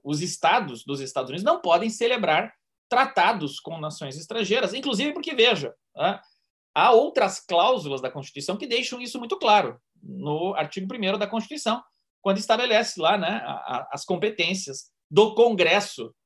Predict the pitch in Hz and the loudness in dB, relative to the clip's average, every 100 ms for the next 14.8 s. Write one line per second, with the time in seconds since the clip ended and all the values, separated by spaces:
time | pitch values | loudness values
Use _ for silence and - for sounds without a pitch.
0 | _ - 123 147 127 135 131 147 170 214 | _ -6 -4 -4 -6 -6 0 0 0 -4
1 | 196 _ _ 147 156 220 185 147 - - | -6 _ _ 2 2 2 -2 -2 -10 -8
2 | 127 - 151 170 190 - _ 165 170 - | -6 -6 -4 2 2 0 _ -4 -2 -4
3 | 208 180 180 208 240 226 180 - - - | -2 2 2 4 4 6 4 2 -4 -2
4 | 160 190 - _ _ _ 175 170 175 180 | 0 0 -6 _ _ _ -2 0 2 0
5 | 185 170 185 - - 131 135 127 123 156 | -2 -2 -4 -8 -6 0 2 0 0 0
6 | 160 156 156 160 214 226 - - 226 302 | 0 0 2 4 2 0 -4 -2 0 0
7 | 190 147 113 - 139 202 151 156 151 156 | -2 -2 -4 0 0 0 -2 -6 -6 -2
8 | 165 180 - _ _ _ 180 175 196 214 | 0 0 -6 _ _ _ -4 0 0 -2
9 | 262 285 285 277 202 247 269 151 - _ | 0 0 0 2 2 2 0 -6 -12 _
10 | _ _ _ _ _ _ 233 220 185 131 | _ _ _ _ _ _ 2 4 2 0
11 | 170 151 165 - - 170 170 185 180 220 | -4 0 0 0 0 2 2 0 -2 -2
12 | 226 233 277 240 254 254 254 185 - 190 | -2 -2 -4 -2 0 2 4 4 2 0
13 | 277 269 285 330 311 381 294 294 294 202 | 0 2 2 4 4 6 8 8 6 0
14 | 214 190 196 - 180 180 143 - | 2 2 2 6 6 6 -2 -10